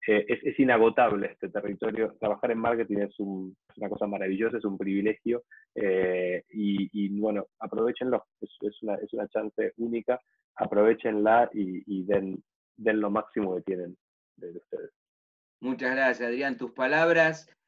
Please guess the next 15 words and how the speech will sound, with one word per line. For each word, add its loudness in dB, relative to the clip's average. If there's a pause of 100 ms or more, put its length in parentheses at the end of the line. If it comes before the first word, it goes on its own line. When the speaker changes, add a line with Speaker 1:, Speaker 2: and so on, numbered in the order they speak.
(100)
Speaker 2:
han -4
sido -2
muy -2
enriquecedoras -6
para -4
todos. 2 (280)
Todos 4
nos -6
hemos -4
nutrido, -2
hemos -6
aprendido 0 (120)
y -14
sumamente -4
inspirador -2